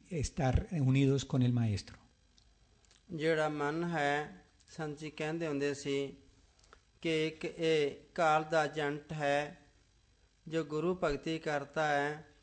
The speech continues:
Speaker 2: ਕੀ ਹੈ ਕਿ ਇਹ ਅੰਦਰ ਜਾਣ ਨਹੀਂ ਦਿੰਦਾ ਹੈ,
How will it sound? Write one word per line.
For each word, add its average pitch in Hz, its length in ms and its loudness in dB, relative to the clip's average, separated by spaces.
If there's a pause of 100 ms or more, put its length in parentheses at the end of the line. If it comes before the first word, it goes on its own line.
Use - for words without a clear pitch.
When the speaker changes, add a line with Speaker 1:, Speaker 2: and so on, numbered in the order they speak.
(1040)
Speaker 2:
ਕੀ 165 300 0
ਹੈ 151 200 0
ਕਿ 151 160 -8
ਇਹ 170 220 0
ਅੰਦਰ 160 180 -2
ਜਾਣ 151 400 0
ਨਹੀਂ 160 180 -2
ਦਿੰਦਾ 147 420 -2
ਹੈ, 143 440 -2